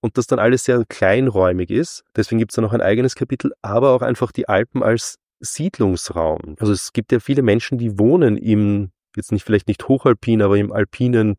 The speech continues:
Gebiet. Wie wird sich der Klimawandel hier auf unsere Siedlungsstrukturen auswirken? Und ein Thema, das auch sehr wichtig ist,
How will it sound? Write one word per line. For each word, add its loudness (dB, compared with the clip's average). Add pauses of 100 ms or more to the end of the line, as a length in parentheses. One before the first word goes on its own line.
(140)
Gebiet. -4
Wie 0
wird 2
sich -2
der 2
Klimawandel 2
hier 0
auf 0
unsere 0
Siedlungsstrukturen -2 (300)
auswirken? -4
Und 2
ein 0
Thema, 2
das 0
auch 0
sehr 0
wichtig -2
ist, -2